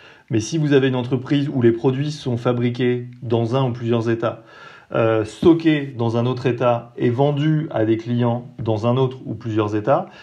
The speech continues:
effectivement, la question qui se pose, c'est où doit être taxée, effectivement, cette entreprise,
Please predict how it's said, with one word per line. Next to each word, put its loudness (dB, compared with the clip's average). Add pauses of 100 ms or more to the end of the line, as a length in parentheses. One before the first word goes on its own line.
(140)
effectivement, 0
la 4
question -2
qui -10
se -2
pose, 4
c'est 0
où 0
doit 4
être 0
taxée, 0
effectivement, -2
cette -6
entreprise, -2